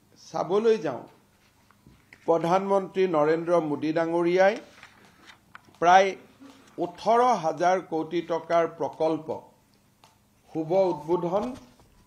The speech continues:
অথবা আধাৰশিলা স্থাপন কৰিব। এই গোটেই প্ৰকল্পটো এটা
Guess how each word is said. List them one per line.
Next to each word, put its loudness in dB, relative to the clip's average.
অথবা 2
আধাৰশিলা 0
স্থাপন -4
কৰিব। -4
এই 6
গোটেই 4
প্ৰকল্পটো -2
এটা 4